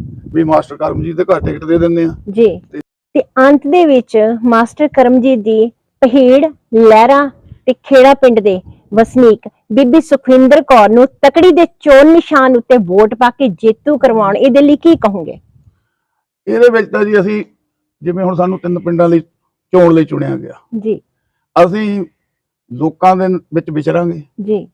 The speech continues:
Speaker 1: ਜੋ ਵੀ ਤਕਲੀਫਾਂ ਹੋਣਗੀਆਂ,
Speaker 2: ਹੂੰ।
Speaker 1: ਉਹਨਾਂ ਦੀਆਂ ਸੁਣੀਆਂ ਜਾਣਗੀਆਂ। ਜੋ ਜੋ ਵੀ ਕੰਮ ਹੋਣਗੇ, ਜੋ ਸਾਡੇ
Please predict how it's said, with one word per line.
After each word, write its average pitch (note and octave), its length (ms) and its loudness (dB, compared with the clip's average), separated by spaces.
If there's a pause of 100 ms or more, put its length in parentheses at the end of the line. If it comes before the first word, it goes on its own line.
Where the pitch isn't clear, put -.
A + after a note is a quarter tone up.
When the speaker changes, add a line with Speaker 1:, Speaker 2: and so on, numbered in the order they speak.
(100)
Speaker 1:
ਜੋ F3+ 280 0
ਵੀ G#3+ 160 -6
ਤਕਲੀਫਾਂ E3 520 -4
ਹੋਣਗੀਆਂ, E3+ 480 -2
Speaker 2:
ਹੂੰ। F#3+ 480 -10
Speaker 1:
ਉਹਨਾਂ G3 220 -2
ਦੀਆਂ G3+ 120 -2
ਸੁਣੀਆਂ E3+ 340 0
ਜਾਣਗੀਆਂ। F3 560 -2 (380)
ਜੋ F#3+ 260 4
ਜੋ A3 180 0
ਵੀ G#3+ 100 -2
ਕੰਮ F#3+ 280 2
ਹੋਣਗੇ, F3+ 480 0 (340)
ਜੋ G#3 160 2
ਸਾਡੇ F#3+ 500 2